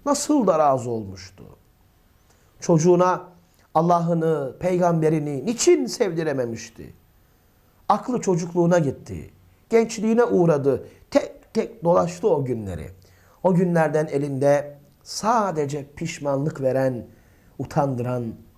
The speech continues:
günahlar kalmıştı. En ince teferruatına kadar bütün günahları aklına geldi.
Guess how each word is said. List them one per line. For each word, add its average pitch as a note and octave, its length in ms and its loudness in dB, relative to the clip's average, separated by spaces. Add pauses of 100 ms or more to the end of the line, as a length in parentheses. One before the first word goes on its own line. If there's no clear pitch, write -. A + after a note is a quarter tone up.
(180)
günahlar G#2 500 -8
kalmıştı. - 500 -20 (1160)
En C#4+ 340 2
ince A3 420 0
teferruatına F#3 800 0
kadar D3 380 -2 (340)
bütün A#3 380 0
günahları D#3 480 0
aklına B2 380 -4
geldi. F#2 420 -10